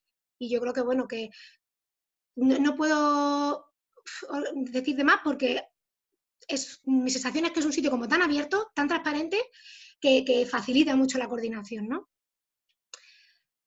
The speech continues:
En gran parte la falta de sensibilidad del profesorado se debe a la imposición desde la administración hace un día para otro para que sean centros preferentes. Bueno, yo aquí a Rosa, eh, quiero decirle que, que el, que la administración pregunte al, al profesorado es una mera cortesía,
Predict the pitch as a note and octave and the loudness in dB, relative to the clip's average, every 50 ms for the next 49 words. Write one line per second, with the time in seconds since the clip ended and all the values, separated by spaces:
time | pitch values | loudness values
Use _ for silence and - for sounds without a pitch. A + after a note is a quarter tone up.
0 | _ - C#4+ B3+ B3+ B3+ B3 B3 B3 C4+ D4+ D#4 D4 E4+ E4+ F4 D#4 D#4 - D#4+ | _ -4 0 0 2 2 2 2 2 2 0 2 0 -2 -2 0 -2 -2 -2 -4
1 | C4+ D#4+ D#4+ D#4+ E4 D#4 D4 - D4+ D4 C#4 D4 D4 D4+ D4+ D4 C#4+ C#4+ C#4+ C4+ | -4 -4 -4 -4 -4 -6 -4 -4 -4 -2 0 0 0 0 0 -2 -2 -4 -6 -8
2 | C4 C4+ C4+ C#4 D4+ E4 - B3+ A#3 A#3+ C4 D4 D4 D4 C4+ C#4+ C4+ C4 B3+ - | -6 -6 -4 -2 -2 -2 -4 -4 -4 -2 -2 -2 -2 -2 -2 -2 -4 -4 -4 -4
3 | D4 C#4 D4 B3+ C4 C4 B3 B3 B3+ B3 B3 - B3+ A#3+ - C#4 C4+ C#4 C4+ C4+ | -2 -2 -2 0 0 0 0 0 -2 -4 -4 -6 -6 -6 -4 -4 -4 -4 -4 -4
4 | B3 B3+ C4 C#4+ D4 D#4+ D#4+ - _ - C4 B3+ B3+ C4 C4+ C#4+ C4 B3+ G#3+ G#3+ | -2 -2 0 0 0 -2 -4 -8 _ -8 -4 -2 -2 0 -2 -2 -4 -6 -6 -6
5 | G#3+ - A#3+ B3 B3 - - B3 B3+ B3+ C4 C4 - A#3 G#3 G3+ - G#3+ A3 G#3 | -6 -6 -6 -6 -6 -8 -6 -6 -4 -2 -2 -4 -4 -8 -12 -10 -10 -8 -8 -8
6 | G3+ F#3+ G3 - _ _ - - - - - - - B3+ B3+ B3 A3+ A3+ B3+ C4 | -8 -10 -14 -20 _ _ -20 -20 -20 -20 -20 -10 -4 -2 -2 0 0 2 0 0
7 | C4 C#4+ D4 C#4+ C#4+ D4 C#4+ - D#4 D#4 - - - _ - - - - - - | 2 2 0 0 0 0 -2 -2 -2 -2 -2 -4 -10 _ -20 -20 -20 -20 -20 -20
8 | - - C#4+ B3+ B3 - - B3+ C4 C4 C4+ C4+ C4 C4 D4 C#4+ D4 D4+ D4 C4 | -18 -4 0 0 0 2 2 2 2 4 2 2 0 -4 -4 -2 -2 -2 -2 -4
9 | A#3+ A#3 A#3 A#3 B3+ A#3 A3+ A3 A3 G#3 G3+ - - - - C4 A#3+ A#3 A#3 A3+ | -4 -4 -6 -6 -6 -6 -4 -6 -6 -8 -10 -12 -14 -8 -4 -4 -2 -2 -2 -2
10 | A3+ A3+ A3+ A3 - A3+ G3+ G3+ B3+ B3 C4 C4 C4 C4+ C4+ B3 C#4+ D4 C#4+ C#4 | -2 -2 -4 -4 -6 -8 -6 -4 -2 0 0 0 2 0 0 2 2 0 0 0
11 | D4+ C#4+ C#4 C#4+ C#4 C4+ C4+ C4+ C4+ - C4 C4 C4+ C4 B3+ B3+ A#3+ G#3+ G#3+ C4 | -2 -2 -2 0 0 0 0 -2 -4 0 2 2 2 2 -2 -8 -8 -4 -2 -2
12 | C4+ C#4+ C#4+ D4 C#4+ D4 C4+ C4+ C#4+ C#4+ C#4+ C#4 C4+ C4 - G3+ G3+ - C#4 C#4+ | 0 0 0 0 0 2 2 2 2 2 0 0 -6 -6 -6 -8 -6 -2 -2 -2
13 | A#3+ G3+ | -2 -4